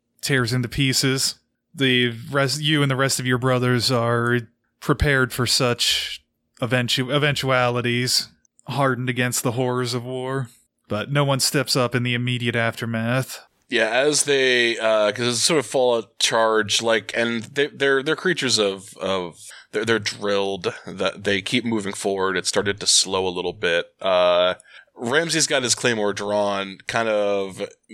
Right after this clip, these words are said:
Speaker 2: meets the spot where the sergeant fell, uh, takes his claymore up and sticks it to,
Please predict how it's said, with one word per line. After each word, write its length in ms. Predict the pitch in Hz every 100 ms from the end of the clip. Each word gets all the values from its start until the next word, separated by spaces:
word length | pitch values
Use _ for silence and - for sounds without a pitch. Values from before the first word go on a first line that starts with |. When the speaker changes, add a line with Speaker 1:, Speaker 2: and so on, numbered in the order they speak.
| 113
Speaker 2:
meets 320 | 127 131 131
the 340 | - 117 113 104
spot 400 | - 117 107 98
where 480 | 98 92 92 90 90
the 180 | 92
sergeant 480 | 90 - 90 87 85
fell, 580 | - 92 87 80 85 - -
uh, 420 | 92 90 87 90 - - - _ -
takes 260 | 139 131
his 140 | 131 110
claymore 420 | 120 104 98 92
up 140 | 90
and 80 | -
sticks 280 | - 98 -
it 200 | 92 -
to, 540 | 95 92 85 87 87